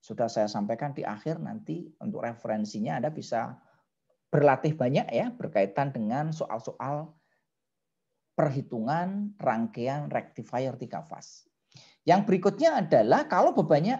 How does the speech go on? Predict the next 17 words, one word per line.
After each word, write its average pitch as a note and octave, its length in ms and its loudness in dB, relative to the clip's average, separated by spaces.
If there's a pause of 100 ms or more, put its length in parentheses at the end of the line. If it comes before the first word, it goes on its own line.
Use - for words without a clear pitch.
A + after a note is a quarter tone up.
(140)
R A3 320 0
L, C3+ 400 -2 (640)
pengaruhnya G3+ 480 2
apa? A2 560 -2 (640)
Nah, B2+ 80 2
ternyata C#3+ 400 4
di F3 140 0
sini F#3+ 260 2
perubahannya F3+ 960 2
adalah G#2 640 0 (560)
di B2+ 80 -2
sini C#3+ 240 0
akan G#3 320 0
muncul D#3+ 480 2
yang E3+ 160 2
namanya D3+ 400 2
harmonik. A3+ 560 2